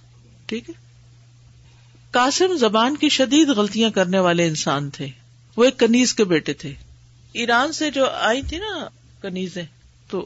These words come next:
ان میں سے ایک ان کو ملی تھی، ان کے بیٹے کو۔ کس طرح کی، یا بیٹیاں تھیں یا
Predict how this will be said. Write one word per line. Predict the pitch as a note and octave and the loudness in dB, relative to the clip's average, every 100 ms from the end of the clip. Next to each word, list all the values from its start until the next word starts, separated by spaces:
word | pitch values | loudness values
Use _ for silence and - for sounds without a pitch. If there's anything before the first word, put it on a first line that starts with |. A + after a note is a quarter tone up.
| - | -4
ان | G#3 A3+ | 0 2
میں | B3 | 0
سے | - | -2
ایک | G3+ A3+ A#3 | 0 0 0
ان | G#3+ G#3 | -4 -4
کو | G#3 G#3+ | 0 0
ملی | F3+ D#3+ | 2 -2
تھی، | - D3+ | -2 -6
ان | D3+ | -4
کے | E3 | -4
بیٹے | D#3 D3 D3 | -2 -2 -4
کو۔ | B2+ - - - - _ _ _ _ _ _ - - _ _ _ | -10 -14 -20 -20 -20 _ _ _ _ _ _ -20 -20 _ _ _
کس | A3 G3+ | -6 -4
طرح | G#3+ G#3+ | -2 -4
کی، | G#3 | 0
یا | F#3+ | -2
بیٹیاں | D#3+ F3+ G#3 A3+ A3 | 0 -2 -2 -4 -4
تھیں | G#3+ | -6
یا | G3+ | -4